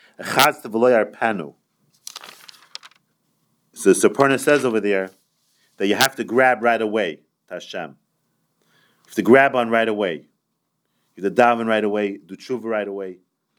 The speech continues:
That's the the chesed Yosef Avenu that a person is living with Hashem has, because if you don't do it, then it gets, then it gets, spirals out of control, right? He, he's not in touch with Hashem. It just gets worse and worse.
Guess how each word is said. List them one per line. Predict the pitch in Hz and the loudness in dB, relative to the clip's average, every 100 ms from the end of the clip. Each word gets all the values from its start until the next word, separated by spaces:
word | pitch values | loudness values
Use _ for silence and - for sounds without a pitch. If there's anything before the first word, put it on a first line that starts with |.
| _ _ _ _ _ _ _ _ _ | _ _ _ _ _ _ _ _ _
That's | 120 143 139 | 0 0 -2
the | 131 123 113 104 - _ _ _ _ _ | 0 2 2 -2 -10 _ _ _ _ _
the | 95 | -12
chesed | - 147 143 123 | 0 0 0 -8
Yosef | 104 120 101 | -6 -2 -2
Avenu | 95 117 147 120 101 95 | -2 0 0 -2 -4 -4
that | 95 | -4
a | 92 - | -4 -6
person | - 131 110 | -6 -8 -8
is | 98 90 | -10 -4
living | 123 113 | -2 -2
with | 101 | -6
Hashem | 95 - 107 98 | -8 -8 -10 -6
has, | 131 147 104 101 _ _ _ _ _ _ _ _ _ _ _ - | -4 -4 -4 -10 _ _ _ _ _ _ _ _ _ _ _ 0
because | 95 110 | 2 4
if | |
you | 117 | 6
don't | 143 127 | 4 4
do | 160 156 | 4 6
it, | 120 | 4
then | 123 | 0
it | 117 117 | 0 -2
gets, | 127 120 - _ | -4 -4 -12 _
then | 104 104 120 | -6 -4 -2
it | |
gets, | 120 123 120 | -2 -4 -6
spirals | - 139 127 123 | -6 -2 -2 0
out | 120 113 | -2 -4
of | |
control, | 117 104 156 151 73 - _ _ _ _ _ _ _ _ _ | -8 -10 0 0 0 -8 _ _ _ _ _ _ _ _ _
right? | - 98 | -8 -6
He, | 101 98 | -6 -8
he's | 101 98 90 | -12 -14 -4
not | 117 113 | -2 -2
in | |
touch | 101 120 - | -4 -10 -8
with | 110 | -12
Hashem. | - 147 127 | -8 -6 -6
It | 92 _ _ _ | -10 _ _ _
just | 107 - | -16 -8
gets | 107 113 | -8 -4
worse | 113 98 | -4 -4
and | 107 | -10
worse. | 123 - | -12 -14